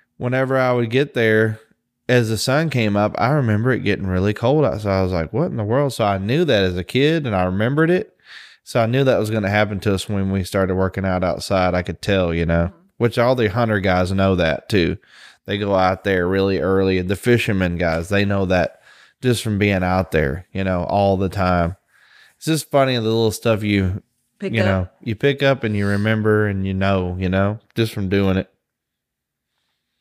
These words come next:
Speaker 1: Anyways, I feel like we've covered a lot of topics.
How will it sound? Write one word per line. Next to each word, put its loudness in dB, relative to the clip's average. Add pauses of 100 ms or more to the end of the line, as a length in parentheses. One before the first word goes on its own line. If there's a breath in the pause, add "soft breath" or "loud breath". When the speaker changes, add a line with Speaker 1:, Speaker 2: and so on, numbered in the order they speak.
(560 soft breath)
Speaker 1:
Anyways, 2
I -2
feel -2
like 2
we've 0
covered 2
a 2
lot 2
of -8
topics. 0